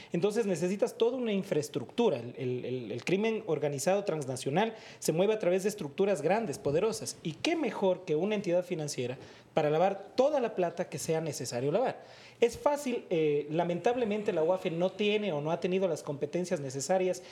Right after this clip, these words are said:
ni tampoco la capacitación necesaria para poder, eh, empezar a dar las alertas nece-, que, que, que son importantes para poder llegar a estos casos. Y tiene que llegar a las últimas consecuencias, ¿por qué? Porque muy aparte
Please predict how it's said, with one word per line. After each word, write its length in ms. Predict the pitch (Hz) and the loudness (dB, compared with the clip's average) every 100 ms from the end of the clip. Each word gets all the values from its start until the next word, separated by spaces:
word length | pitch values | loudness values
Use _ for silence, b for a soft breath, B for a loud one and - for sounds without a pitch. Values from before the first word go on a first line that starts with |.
| B - | B -2
ni 140 | 180 | 2
tampoco 400 | 180 160 226 240 | 0 2 2 2
la 120 | 202 | 0
capacitación 760 | 160 - 143 151 151 131 277 269 | -2 -4 -6 -6 -4 -2 -2 -2
necesaria 500 | 165 160 185 185 185 B - | -4 0 2 2 0 B -2
para 220 | 175 170 | 0 2
poder, 320 | 185 202 254 - | 2 2 2 2
eh, 260 | 190 175 - | 2 2 0
empezar 400 | 175 - 247 254 | 0 0 2 2
a 40 | |
dar 140 | 240 254 | 4 4
las 160 | 220 | 2
alertas 480 | 160 170 214 208 165 | 2 2 2 0 0
nece-, 320 | 147 - 156 | -2 -2 -2
que, 220 | - 143 | 0 -4
que, 300 | - - 143 | -6 -4 -4
que 80 | 123 | 0
son 160 | 131 220 | 0 0
importantes 640 | 247 170 151 - 247 - | 0 0 2 0 0 -2
para 200 | - 131 | -2 -2
poder 200 | 139 131 | 0 -2
llegar 180 | 120 117 | -2 -2
a 40 | 110 | -4
estos 220 | - - | -6 -6
casos. 340 | 85 76 - B B - | -6 -8 -10 B B -4
Y 80 | 190 | 0
tiene 260 | 277 339 330 | 2 2 2
que 100 | 208 | 2
llegar 220 | 202 247 | 4 4
a 60 | |
las 120 | 226 190 | 2 0
últimas 340 | 220 220 190 | 0 0 0
consecuencias, 560 | 160 156 151 196 196 - | -2 -2 0 0 0 -2
¿por 200 | 156 135 | -2 0
qué? 120 | 131 | -4
Porque 300 | - 123 165 | -4 -6 -4
muy 300 | 208 311 320 | -2 0 0
aparte 560 | - - 214 208 - | 2 2 2 0 -6